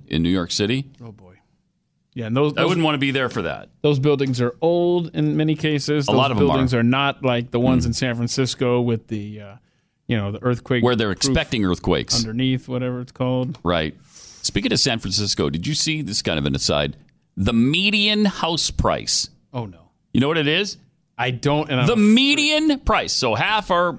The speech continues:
Speaker 1: higher than this, half are lower than this.
Speaker 2: Okay, here we
Speaker 1: So it's
Speaker 2: go.
Speaker 1: not the average, but it is the median.
Speaker 2: Mm-hmm.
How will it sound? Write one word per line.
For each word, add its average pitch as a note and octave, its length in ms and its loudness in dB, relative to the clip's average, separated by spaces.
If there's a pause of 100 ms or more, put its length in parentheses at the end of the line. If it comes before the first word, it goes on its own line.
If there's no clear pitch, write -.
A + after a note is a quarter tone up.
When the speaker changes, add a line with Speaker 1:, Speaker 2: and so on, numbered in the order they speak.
Speaker 1:
higher D#3+ 260 0
than D#3 140 2
this, D3 220 0
half C3+ 260 -2
are B2+ 100 0
lower G2 240 2
than C#2 180 -2
this. C3 220 -2
Speaker 2:
Okay, F3 360 0
here C3+ 100 -4
we D#3 100 -4
Speaker 1:
So D#3+ 60 -2
it's D#3 120 2
Speaker 2:
go. D#3+ 40 2
Speaker 1:
not F3+ 120 -2
the F3+ 100 0
average, F#2 360 -2
but G2+ 140 0
it G2+ 100 2
is C#3+ 200 0
the E3+ 100 0
median. G#2+ 480 2
Speaker 2:
Mm-hmm. B2+ 120 -2